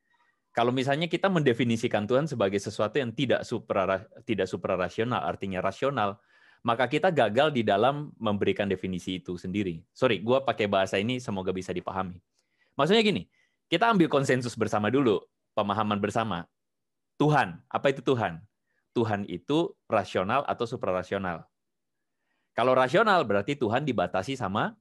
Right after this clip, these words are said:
rasio. Kalau dia dibatasi sama rasio berarti dia bukan Tuhan. Sudah gitu aja. Tapi kalau sifatnya namanya Tuhan, berarti kan dia suprarasional. Jadi dia di atas atau melampaui rasio.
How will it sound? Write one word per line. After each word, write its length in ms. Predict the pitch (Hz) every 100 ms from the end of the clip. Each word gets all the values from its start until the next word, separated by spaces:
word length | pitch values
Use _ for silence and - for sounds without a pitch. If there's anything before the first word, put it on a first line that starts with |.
| _ _
rasio. 640 | 92 - 110 95 82 85 - - _ - -
Kalau 160 | 147
dia 160 | 156 202
dibatasi 560 | 190 160 135 185 208 156
sama 240 | 127 113
rasio 320 | 104 92 117
berarti 240 | 147 - 151
dia 80 |
bukan 240 | 196 165 135
Tuhan. 400 | 185 151 127 127
Sudah 160 | 247
gitu 240 | 202 135 135
aja. 320 | 185 139 123 - _ _ _ _ -
Tapi 240 | _ 170 175
kalau 240 | 170 165
sifatnya 400 | 160 151 147 143
namanya 400 | 135 123 117 104
Tuhan, 560 | 151 262 104 92 98 160
berarti 240 | 92 -
kan 160 | 170 214
dia 80 | 226
suprarasional. 1300 | - 240 214 _ 160 123 90 104 101 113 104 90 85
Jadi 140 | - 143
dia 220 | 139 160
di 160 | 127 123
atas 560 | - 104 - 110 - -
atau 160 | 107 110
melampaui 640 | 117 107 107 107 117 127
rasio. 560 | 113 95 - 95 85